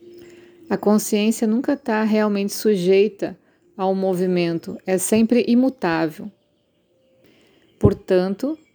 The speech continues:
não tá relacionado com efeitos de qualquer causa.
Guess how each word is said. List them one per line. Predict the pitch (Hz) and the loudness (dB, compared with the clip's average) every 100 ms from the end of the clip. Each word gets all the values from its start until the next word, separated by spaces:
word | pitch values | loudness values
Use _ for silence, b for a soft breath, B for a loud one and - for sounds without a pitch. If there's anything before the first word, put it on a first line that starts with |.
| _ _ _ | _ _ _
não | 196 226 254 | -4 -2 -2
tá | 240 214 | -2 0
relacionado | 247 220 214 - 196 175 165 175 196 202 | 2 2 -2 -2 -2 -2 -2 -2 -2 -4
com | 208 196 | -4 -2
efeitos | 190 - - 185 190 - 214 - | -4 -2 2 2 2 -4 -6 -8
de | - 214 | -4 -4
qualquer | - 202 196 - 208 226 | 0 0 0 -2 0 0
causa. | - - 185 180 180 165 165 | -2 -2 0 2 0 0 -4